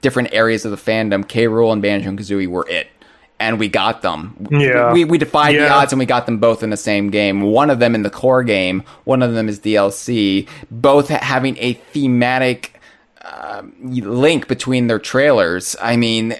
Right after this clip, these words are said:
Speaker 1: we couldn't have asked for a better Super Smash Brothers Ultimate. So at this point, I just hope whoever the fighters are make the most amount of fans as happy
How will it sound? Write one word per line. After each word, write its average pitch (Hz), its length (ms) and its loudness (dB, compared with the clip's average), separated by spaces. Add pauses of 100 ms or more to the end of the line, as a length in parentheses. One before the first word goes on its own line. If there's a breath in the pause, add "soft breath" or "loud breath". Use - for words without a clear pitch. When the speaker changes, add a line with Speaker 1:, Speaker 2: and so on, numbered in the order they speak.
Speaker 1:
we 143 240 2
couldn't 185 340 0
have 139 120 2
asked 131 500 -2
for 131 320 -2
a 110 160 -2
better 107 420 0
Super 107 240 -8
Smash 98 320 -4
Brothers 98 300 -6
Ultimate. 90 480 -2 (180 loud breath)
So 202 140 2
at 196 80 2
this 220 180 2
point, 156 320 0
I 135 200 0
just 127 460 0
hope 110 380 0 (220 loud breath)
whoever 131 320 2
the 113 100 -4
fighters 110 520 -2
are 98 400 2
make 107 260 -6
the 110 140 -6
most 127 600 0
amount 117 260 0
of 104 60 -10
fans 104 460 -4
as 101 160 -4
happy 104 560 -4